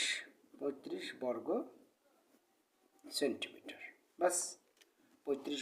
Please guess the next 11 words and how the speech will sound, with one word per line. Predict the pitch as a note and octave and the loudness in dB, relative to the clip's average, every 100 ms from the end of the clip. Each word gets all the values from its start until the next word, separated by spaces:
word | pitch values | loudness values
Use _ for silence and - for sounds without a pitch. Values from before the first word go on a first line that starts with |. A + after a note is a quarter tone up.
| C3+ | 2
বর্গ | C3 D#3+ E4 - - - - | 6 6 6 4 -12 -10 -2
সেন্টিমিটার, | - - - - A#2 | -2 -2 -10 -10 -6
এটাই | - B2 - | -2 -4 -6
উত্তর। | - - - - _ _ _ _ _ _ _ _ _ - - - | -16 -18 -20 -20 _ _ _ _ _ _ _ _ _ -20 -20 -6
তাহলে | - D3 G3+ G#3 D#3 | 2 6 6 8 10
রঙিন | E3+ F3 | 10 8
অংশের | E3 - - | 4 2 0
ক্ষেত্রফল | D3+ D3 C#3+ G#3+ - | 0 0 0 0 2
পঁয়ত্রিশ | C#3+ C3 C3 A#2+ | 2 0 -6 -4
বর্গ | A#2 G#3 - - | -4 -4 -6 -4
সেন্টিমিটার। | - C#3 - - - | -2 -2 -8 -16 -20